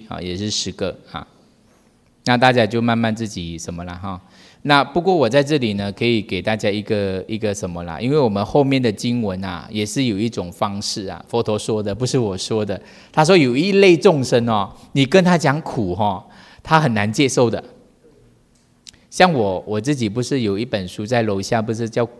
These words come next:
《究竟苦边》，有没有啊？我那一天去槟城啊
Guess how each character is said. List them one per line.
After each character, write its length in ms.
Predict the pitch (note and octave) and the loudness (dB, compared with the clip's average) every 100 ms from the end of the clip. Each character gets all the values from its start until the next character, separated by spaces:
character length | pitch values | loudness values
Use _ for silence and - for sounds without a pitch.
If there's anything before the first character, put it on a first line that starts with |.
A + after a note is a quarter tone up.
| - | -14
《究 140 | - C3+ | -4 -2
竟 180 | B2+ | -2
苦 180 | B2 F2+ | -4 -6
边》， 360 | E2+ G#2+ G#2 G#2+ A#2+ | -4 0 0 -2 -6
有 120 | G2+ | -4
没 80 | G#2 | -2
有 80 | G2+ G2+ | -4 -6
啊？ 240 | - F#2+ - _ _ _ | -10 -10 -10 _ _ _
我 100 | G2+ | -4
那 120 | A2 C#3+ | 0 0
一 20 | |
天 160 | C3 | 0
去 140 | A2+ B2+ | 0 -2
槟 260 | C3 B2+ | -2 -4
城 220 | B2 G2 F2+ | -4 -6 -8
啊 160 | F#2 | -12